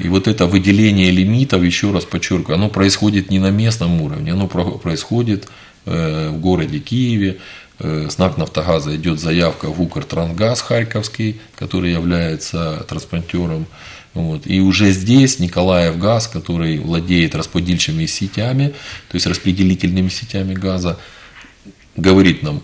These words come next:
«У вас есть лимит, мы продолжаем подавать газ на ваши котельные.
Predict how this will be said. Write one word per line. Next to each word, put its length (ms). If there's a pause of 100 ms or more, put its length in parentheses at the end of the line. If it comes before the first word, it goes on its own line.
(120)
«У 100
вас 300
есть 240
лимит, 400 (240)
мы 300 (120)
продолжаем 720 (220)
подавать 500 (180)
газ 200
на 80
ваши 240
котельные. 460